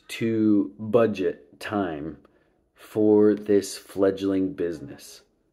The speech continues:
<laughs> And it might be in a phase where you're not making any money, where you're like me, you're just building some software based around a hobby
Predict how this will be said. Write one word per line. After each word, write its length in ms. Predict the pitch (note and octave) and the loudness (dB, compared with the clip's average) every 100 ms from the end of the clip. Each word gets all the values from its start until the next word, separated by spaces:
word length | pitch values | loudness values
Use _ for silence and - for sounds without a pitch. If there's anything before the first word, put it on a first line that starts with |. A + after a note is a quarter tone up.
| _ - | _ -10
<laughs> 220 | - - C#3+ D3+ | -8 -4 -2 2
And 300 | C#3+ C#3+ C#3+ - - - - - - - - _ | 4 4 0 -10 -14 -14 -20 -20 -20 -20 -20 _
it 200 | B2+ C#3 | 0 2
might 280 | C#3 D3+ E3 | 4 2 4
be 160 | D3+ D3 | 4 4
in 80 | |
a 40 | C3 | 2
phase 300 | C3+ C3+ B2 | 2 2 2
where 120 | A#2+ | 0
you're 100 | A#2 | 2
not 180 | A#2 A#2 | 0 0
making 300 | B2+ B2+ A#2+ | -2 0 0
any 220 | A#2 A2+ | 2 2
money, 400 | G#2+ A#2 - - _ _ _ | 0 -2 -8 -18 _ _ _
where 640 | G#2+ A2 G#2 G2+ G#2 F#2+ - _ - | 0 4 4 4 4 0 -4 _ -4
you're 180 | A2 G#2+ | -2 0
like 180 | G2+ | 0
me, 380 | G2 D3+ A#2+ - _ _ - | 4 4 4 -2 _ _ -12
you're 200 | G#2 A#2+ | -6 -4
just 400 | A#2 G2 F#2 E2 | -4 -6 -12 -6
building 420 | G#2 G#2+ A#2 A2+ | -2 0 0 -2
some 220 | G#2 G#2 | -4 -6
software 800 | G2 F#2+ G#2+ - F#2 E2+ E2+ - - _ _ | -4 -2 -4 -2 -2 0 -2 -6 -16 _ _
based 260 | G#2+ G2 - | -4 -4 -2
around 180 | G2+ F2+ | -2 -2
a 60 | |
hobby 580 | D#2 A#2 B2+ F2+ D2 D#2 | -4 -4 -4 -4 -8 -12